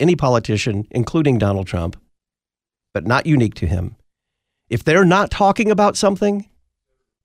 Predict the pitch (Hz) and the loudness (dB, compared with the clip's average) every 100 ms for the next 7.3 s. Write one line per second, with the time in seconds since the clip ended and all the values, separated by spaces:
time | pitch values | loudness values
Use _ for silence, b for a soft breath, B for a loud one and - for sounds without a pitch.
0 | - 156 - - - 147 156 - 147 143 | -2 0 0 -2 -2 2 2 4 2 2
1 | 113 139 123 104 135 127 - 95 98 120 | 2 0 0 2 2 0 -2 -6 0 0
2 | - - - 95 92 90 - - - _ | -2 -8 -4 -4 -6 -10 -12 -14 -20 _
3 | _ _ _ _ _ - 120 - 120 151 | _ _ _ _ _ -2 0 0 0 0
4 | 143 131 - 120 156 - 143 127 127 107 | 2 0 0 0 0 0 0 2 2 2
5 | 98 95 95 - 131 156 147 147 180 107 | 0 -2 -6 -4 0 0 0 -2 -2 -6
6 | 95 139 185 - - 185 185 117 101 - | 0 2 2 0 0 0 2 0 0 -2
7 | 95 92 | -4 -4